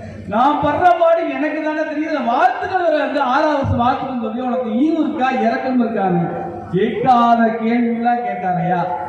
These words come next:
அந்த அளவுக்கு வந்து முத்துக்கண்ணு வந்து பேசுறாங்க. அதுக்கப்புறம் சொன்னாங்க, ராமச்சந்திரன் ஸ்டேட்டஸ் பார்த்தாரு, "ராமச்சந்திரன் WhatsApp-ல ஸ்டேட்டஸ் தாமா பார்த்தாரு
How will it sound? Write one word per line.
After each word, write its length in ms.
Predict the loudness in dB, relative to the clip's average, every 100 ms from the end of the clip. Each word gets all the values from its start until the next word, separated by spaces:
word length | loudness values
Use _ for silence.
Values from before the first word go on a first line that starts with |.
| 0
அந்த 300 | 2 2 2 2
அளவுக்கு 400 | 2 0 -2 -6
வந்து 200 | -4 -4
முத்துக்கண்ணு 500 | -4 -4 -2 -2 -2
வந்து 160 | -2 -2
பேசுறாங்க. 520 | -2 0 2 2 0 -2 -4 -8 -10 -10 -4
அதுக்கப்புறம் 520 | -2 0 0 2 2
சொன்னாங்க, 300 | 0 2 0 0 -4 -6 -4
ராமச்சந்திரன் 600 | -2 -2 -2 -4 -4 -2
ஸ்டேட்டஸ் 360 | -2 -2 -2
பார்த்தாரு, 360 | -2 -2 -4 -4 -6 -2
"ராமச்சந்திரன் 640 | -2 -2 -2 -2 0 0
WhatsApp-ல 380 | 0 -2 -2 -4
ஸ்டேட்டஸ் 420 | -2 -4 -4 -2 0
தாமா 260 | 2 4 2
பார்த்தாரு 480 | -2 -2 -4 -4